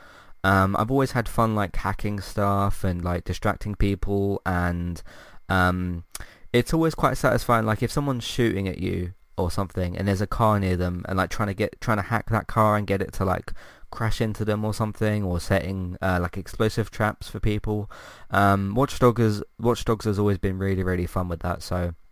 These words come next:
I've enjoyed that side of the game as well. Um, so yeah, and especially, like, if you're in a, um, chase and stuff, like a car chase, and you're trying to drive away from an enemy or something, and you can, like,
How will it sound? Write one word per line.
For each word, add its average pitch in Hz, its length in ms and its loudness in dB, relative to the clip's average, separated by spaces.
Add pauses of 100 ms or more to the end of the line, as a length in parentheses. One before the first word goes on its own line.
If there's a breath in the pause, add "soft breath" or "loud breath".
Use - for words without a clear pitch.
(460)
I've 92 140 -2
enjoyed 92 320 2
that 76 160 0
side 87 240 0
of 85 60 -4
the 85 80 -4
game 90 220 -2
as 85 120 -6
well. 92 300 0 (520 loud breath)
Um, 90 480 0 (120)
so - 140 -2
yeah, 113 140 4
and 113 140 2
especially, 123 340 4
like, 113 160 2
if 117 120 0
you're 104 380 4
in 101 200 0
a, 95 300 2
um, 92 520 0 (540 loud breath)
chase 110 380 0
and 117 120 -6
stuff, 113 300 2
like 92 120 -6
a - 60 -10
car 101 260 0
chase, 107 500 -4
and 92 100 -6
you're 90 100 -2
trying 95 220 -2
to 90 40 -2
drive 98 240 0
away 98 240 0
from 101 420 -4 (200)
an 101 100 -2
enemy 101 300 -2
or 101 80 -2
something, 107 500 -6 (360 loud breath)
and 98 160 -2
you 92 100 -2
can, 92 180 -4
like, 90 320 -4